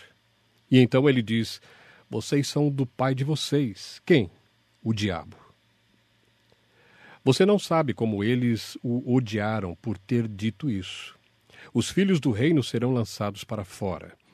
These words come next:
Eles abriram mão de sua herança por causa da incredulidade. Eles anularam as suas promessas. Eles perderam os seus direitos do reino. E quando eles orgulhosamente demandarem entrada,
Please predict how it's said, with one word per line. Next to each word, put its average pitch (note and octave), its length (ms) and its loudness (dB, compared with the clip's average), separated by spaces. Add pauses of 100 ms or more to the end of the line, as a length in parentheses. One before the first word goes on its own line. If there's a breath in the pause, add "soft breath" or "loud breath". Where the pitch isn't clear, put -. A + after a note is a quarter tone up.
(280 soft breath)
Eles A2 240 0
abriram A#2+ 420 2
mão A#2+ 400 2
de G2 140 -4
sua G2+ 300 -8
herança A2+ 440 -2
por G#2+ 200 -8
causa B2 440 0 (180 loud breath)
da A2 140 2
incredulidade. B2 1080 0 (280 soft breath)
Eles B2+ 280 2
anularam C#3 640 2
as F2+ 80 -10
suas - 240 -6
promessas. F#2+ 720 -10 (200 loud breath)
Eles B2 240 4
perderam C3 680 2
os F#2+ 120 -10
seus A#2 220 -2
direitos A2 500 -2
do B2 120 -2
reino. A2 360 -2 (540 loud breath)
E A#3 80 2
quando F3 320 6
eles E3 240 4
orgulhosamente C#3+ 880 2
demandarem A2+ 920 -2
entrada, B2+ 640 0